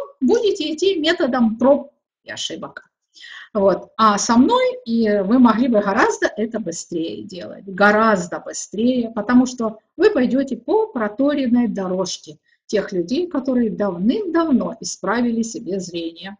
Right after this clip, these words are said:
Вы больше не будете спускать деньги, опустошать кошелек на пищевые добавки, лекарства, гадая, раздумывая, вот оно чудо лекарства,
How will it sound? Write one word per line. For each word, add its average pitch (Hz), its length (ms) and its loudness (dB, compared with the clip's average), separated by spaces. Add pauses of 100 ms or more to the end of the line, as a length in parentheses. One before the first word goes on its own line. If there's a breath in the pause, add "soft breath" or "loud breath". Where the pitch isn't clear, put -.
(420)
Вы 302 160 4
больше 330 320 2
не 320 120 2
будете 233 420 0
спускать 233 460 -4
деньги, 247 380 2
опустошать 226 640 -6
кошелек 208 580 -6 (420 loud breath)
на 226 140 2
пищевые 285 640 -2
добавки, 233 720 0
лекарства, 208 1040 -4 (200 soft breath)
гадая, 208 800 0
раздумывая, 208 960 2
вот 294 340 -2
оно 277 240 2
чудо 247 440 -4
лекарства, 214 720 -6